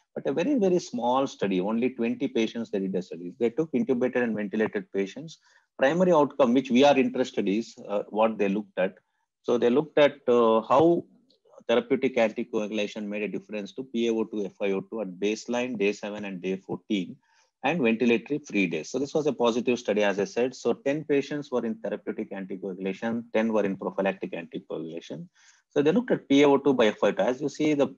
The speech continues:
uh, the P A O two by F I O two at baseline, from one sixty-three, it increased to two nought nine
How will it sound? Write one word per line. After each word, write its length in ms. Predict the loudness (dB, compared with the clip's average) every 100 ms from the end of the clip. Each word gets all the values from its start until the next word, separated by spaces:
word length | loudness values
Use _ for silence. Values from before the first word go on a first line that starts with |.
| -18 -18 -18 -10
uh, 120 | -6
the 160 | -2 -2
P 200 | 0 2
A 60 |
O 80 | 2
two 200 | 0 -2
by 160 | 0 0
F 100 | 0
I 60 | 0
O 80 | 0
two 100 | 0
at 60 | -2
baseline, 840 | 0 2 2 0 0 2 -2 -6
from 120 | -6 -2
one 200 | -2 -2
sixty-three, 400 | -6 -6 -2 -2
it 100 | -2
increased 440 | -6 -6 -8 -8
to 120 | -12 -8
two 120 | -6 -2
nought 220 | -2 -2
nine 320 | -4 -4 -4